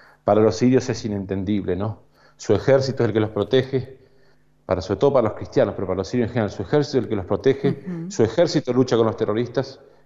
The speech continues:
Speaker 1: y Occidente los bombardea. Nos estamos encontrando con la situación de que en estos países, Irak,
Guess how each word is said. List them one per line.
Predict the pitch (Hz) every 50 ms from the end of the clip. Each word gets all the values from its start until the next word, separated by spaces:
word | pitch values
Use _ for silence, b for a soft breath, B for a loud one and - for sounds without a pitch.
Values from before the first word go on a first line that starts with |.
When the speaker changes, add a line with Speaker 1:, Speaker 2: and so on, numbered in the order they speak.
| b
Speaker 1:
y | - 107
Occidente | 101 - - 113 107 104 113
los | 104 101 92
bombardea. | 98 101 95 92 92 90 90 90 87 90 - - - - _ b b b b b b b b b b _
Nos | - 113 101
estamos | 101 - 131 139 139 131
encontrando | 135 120 - 123 117 110 127 135 139 139 139
con | 135 135 123
la | 117
situación | 117 - 120 110 120 107 - - 143 156 156 151
de | 135 127 127
que | - 139 143 143 135 - - - - _ _ _ -
en | 113 110
estos | 123 127 - 139
países, | - - 117 117 123 123 117 - - 127 123 - - - _ _ _ _ _ - - _ _ _ _ _ _ -
Irak, | - 110 101 110 113 117 113 - -